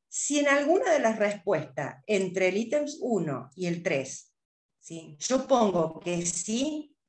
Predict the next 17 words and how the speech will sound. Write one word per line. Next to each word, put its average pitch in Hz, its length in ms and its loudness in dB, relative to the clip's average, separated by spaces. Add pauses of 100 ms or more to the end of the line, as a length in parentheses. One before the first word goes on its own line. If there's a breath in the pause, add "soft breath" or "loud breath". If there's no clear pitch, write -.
(380)
supongamos 190 640 0
que 220 100 -2
acá 175 560 0
tengo 143 560 -4 (800)
una 180 260 0
X, 151 560 -4
¿no 127 80 -16
es 131 60 -16
cierto? 202 640 -4
Es 175 160 -8
no. 180 420 -2 (360)
Acá 160 180 -8
le 170 80 -2
vamos 170 180 -2
a 170 40 -6
borrar 160 300 0
esa. 120 320 -12